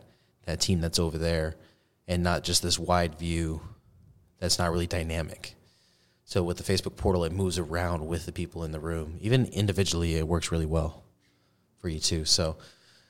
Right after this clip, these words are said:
um, but going in, into those tools, all right, so GroupMe. GroupMe is the one that everybody starts with, right? That's the one, uh, when you first start your sales team or even just your,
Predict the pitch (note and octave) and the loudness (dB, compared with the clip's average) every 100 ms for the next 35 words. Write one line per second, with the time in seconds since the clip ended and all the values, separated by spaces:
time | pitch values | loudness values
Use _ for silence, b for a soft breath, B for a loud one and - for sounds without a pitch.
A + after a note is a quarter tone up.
0 | B - G#2+ G2+ F#2 F2+ A2+ C3+ D3+ D3 | B 6 8 8 6 4 8 10 10 8
1 | C3+ A2+ A#2+ A2+ A2 - G2+ D2+ - - | 6 4 4 6 6 6 4 2 0 -2
2 | - F#2+ F#2+ - F#2+ - B2 A2+ A#2+ G#2+ | 4 4 6 4 4 6 6 8 4 2
3 | B B B - - - - _ - - | B B B -20 -20 -20 -20 _ -20 2
4 | A#2+ B2 C3+ C3 G#2+ G#2 G#2+ G2+ F#2+ F#2+ | 4 6 6 8 8 6 6 6 4 4
5 | F#2 - F2 - - F#2 - F2 E2+ - | 4 4 2 0 -6 -10 -6 -2 -2 -4
6 | - b b b b b _ F#2+ F#2 G2+ | -18 b b b b b _ 0 2 4
7 | F#2+ G2 F#2 F2 D#2+ - F2+ E2+ D#2 D#2 | 4 6 4 2 0 2 4 4 2 -2
8 | - - E2+ E2+ - F#2 - F#2+ D#2 F2 | -2 -2 0 -2 0 2 4 2 0 4
9 | - F2+ F2+ - F2+ F2 F2+ E2+ F2 F2+ | 4 4 2 0 -2 0 0 2 0 0
10 | F2 F2+ - | 0 0 0